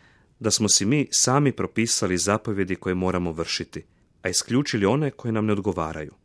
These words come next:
Kako često za sebe imamo jedna mjerila, a za druge drugačija. Može li onaj koji iskreno ljubi Boga isključiti bilo koju od zapovjedi, prečuti i ne čuvati Isusovu riječ?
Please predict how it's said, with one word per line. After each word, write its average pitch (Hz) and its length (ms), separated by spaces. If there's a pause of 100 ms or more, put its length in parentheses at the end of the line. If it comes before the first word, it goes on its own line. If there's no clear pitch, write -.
(520)
Kako 113 240
često 120 380
za 113 180
sebe 113 280
imamo 107 260
jedna 131 300
mjerila, 131 500 (560)
a 107 80
za 110 120
druge 123 280
drugačija. 110 600 (680)
Može 185 260
li 110 100
onaj 92 240
koji 95 200
iskreno 98 340
ljubi 95 280
Boga 104 380 (640)
isključiti 123 560
bilo 120 260
koju 95 260
od 85 80
zapovjedi, 80 640 (520)
prečuti 104 640 (340)
i 110 80
ne 113 160
čuvati 117 560
Isusovu 85 420
riječ? 85 420